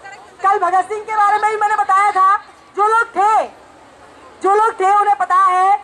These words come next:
भगत सिंह के बारे में मैंने कल क्या बताया था, और जो लोग नहीं थे उनको एक नई चीज बता रही हूँ। उन-, जो है उनके लिए, कल जिन्होंने सुना है उनके लिए भी नई होगी। भगत सिंह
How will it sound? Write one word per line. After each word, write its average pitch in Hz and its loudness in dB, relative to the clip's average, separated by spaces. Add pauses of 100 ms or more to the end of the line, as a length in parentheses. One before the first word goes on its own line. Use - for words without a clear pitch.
भगत 311 -4
सिंह 349 -10
के 370 0
बारे 339 2
में 359 -2
मैंने 349 -6
कल 349 -6
क्या 330 0
बताया 285 -2
था, 196 -10 (760)
और 320 0
जो 392 2
लोग 415 2
नहीं 392 0
थे 392 2 (420)
उनको 330 -6
एक - 2
नई 349 -2
चीज 359 -8
बता 311 0
रही 302 -4
हूँ। 320 -4
उन-, 294 -10
जो 359 0
है 359 2
उनके 370 -4
लिए, 370 -2 (140)
कल 359 0
जिन्होंने 381 -2
सुना 359 -4
है 381 2
उनके 370 -10
लिए 359 -6
भी 359 -6
नई 302 -2
होगी। 226 -6 (1300)
भगत 381 0
सिंह 427 -2